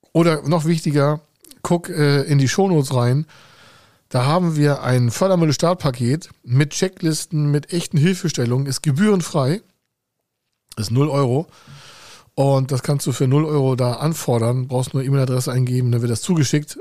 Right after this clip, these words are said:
also weil das ein Online-Paket ist. Und dann kommst du schon mal einen riesen, riesen Schritt weiter,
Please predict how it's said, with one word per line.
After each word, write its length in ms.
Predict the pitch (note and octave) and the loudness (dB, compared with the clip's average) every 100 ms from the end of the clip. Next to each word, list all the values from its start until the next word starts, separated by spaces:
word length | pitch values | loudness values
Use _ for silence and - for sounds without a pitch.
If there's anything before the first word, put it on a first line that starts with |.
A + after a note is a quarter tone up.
| - | -6
also 200 | A2 G#2 | -4 -2
weil 80 | G#2 | -4
das 140 | G2+ | -6
ein 60 | A2+ | -2
Online-Paket 580 | C#3 C3 B2 G#2+ A2 | 0 0 -2 -2 -2
ist. 200 | B2+ C#3 - - - - - - _ | -2 -4 -10 -20 -20 -20 -20 -20 _
Und 80 | - | -2
dann 80 | B2 | 0
kommst 160 | C3+ B2+ | 0 0
du 40 | |
schon 100 | B2+ | 0
mal 60 | A#2+ | 2
einen 80 | |
riesen, 200 | B2+ B2 | 0 0
riesen 200 | A#2+ A#2 | 0 0
Schritt 180 | A2+ G#2+ | -2 -2
weiter, 380 | A2+ A2 B2+ | -2 0 -2